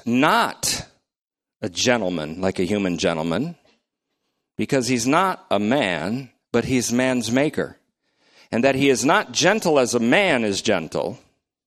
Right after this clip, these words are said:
He's gentle as God is gentle. Man's maker and redeemer who invades the enslaved human will. God has the right to invade the enslaved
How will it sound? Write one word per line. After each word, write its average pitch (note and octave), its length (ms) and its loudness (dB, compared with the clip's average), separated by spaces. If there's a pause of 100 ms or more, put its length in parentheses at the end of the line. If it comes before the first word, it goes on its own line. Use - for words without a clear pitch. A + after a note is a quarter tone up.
(520)
He's F3+ 220 0
gentle G#3 440 2
as G#3 200 2
God C#3 880 2
is A2+ 260 -2
gentle. F2+ 640 -4 (1300)
Man's B2 380 2
maker D#3 380 4
and B2 160 2
redeemer A#2+ 680 0 (320)
who A#2+ 160 0
invades C#3+ 720 2
the B2+ 140 4
enslaved C3+ 840 2
human B2 540 0
will. D2+ 500 -2 (1080)
God D#3+ 300 4
has F3 260 2
the C3 140 2
right A2+ 540 0
to A#2+ 180 0
invade A2 920 0
the B2 240 0
enslaved A#2+ 1200 2